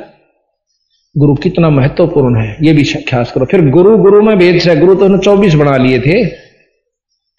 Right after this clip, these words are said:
पर पच्चीस में बिना काम नहीं चला। पच्चीस में खुद बंदी छोड़ जोग जीत नाम से वहां आए, और जब दत्तात्रेय का काम छुटकारा हुआ, वो भी स्वर्गताएं, ये,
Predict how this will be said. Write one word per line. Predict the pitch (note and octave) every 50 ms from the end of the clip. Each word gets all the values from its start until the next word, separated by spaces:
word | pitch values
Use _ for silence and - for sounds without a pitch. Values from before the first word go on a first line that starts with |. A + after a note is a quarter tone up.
| _ -
पर | C#3+ B2+
पच्चीस | - - F3+ D#3+ - - F#3+ E3 - F3
में | D3+ C#3 B2+
बिना | C3 B2+ B2
काम | A#2+ A#2+ B2+ A#2+ A#2+
नहीं | B2 A#2+ A#2+
चला। | A2+ - C#3+ D3+ D3 - - - - - _ _ -
पच्चीस | D3+ C#3 - - D3+ C3 -
में | C#3+ C3
खुद | A#2+ - - F3+
बंदी | - A#2+ C3+ B2+ B2 B2
छोड़ | B2 B2 - C3+ C3 - - - - C#3 B2
जोग | C3 D#3+ F3+ F#3 F3+ E3+ D3+
जीत | D3 D#3+ D3+ - -
नाम | D3 C#3 C3+ C3 C3
से | - - C3
वहां | A#2+ A#2+ A#2 A#2
आए, | C3 F3 G3+ E3+ - - - _ _ _ _ _ _ _ _ _ _ _ _ _ _ _ _ _ _ _ _ -
और | C#3 C3+ B2+
जब | B2 C3+ B2 A#2+
दत्तात्रेय | C3+ B2+ - - C3+ B2 A#2+ B2 B2 B2 A#2+
का | B2 A#2+
काम | A#2 - C3+ B2 A#2+ A#2+
छुटकारा | A#2 - B2+ C3 - - - B2 B2+
हुआ, | B2+ C3 D#3+ E3+ E3 - - -
वो | - F3
भी | F#3 A3+
स्वर्गताएं, | - - - F3+ G3 F#3 E3+ G#3 G#3+ G#3 G3 -
ये, | E3+ G3